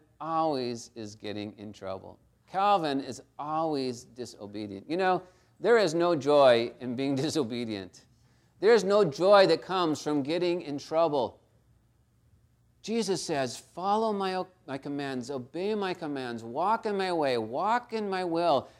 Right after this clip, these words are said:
Then when you do that, you will put yourself in a pl-,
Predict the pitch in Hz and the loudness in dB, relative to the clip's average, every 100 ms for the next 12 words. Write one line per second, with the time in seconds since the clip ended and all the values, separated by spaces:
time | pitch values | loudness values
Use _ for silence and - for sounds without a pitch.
0 | _ 127 190 269 262 226 196 180 151 214 | _ 2 6 8 8 4 4 2 0 0
1 | 247 196 240 226 196 151 175 214 190 - | 0 2 2 4 2 0 0 4 4 2
2 | 233 240 247 233 214 196 196 190 170 - | -2 0 -2 2 4 4 4 -4 -4 -4
3 | 202 208 | -4 -4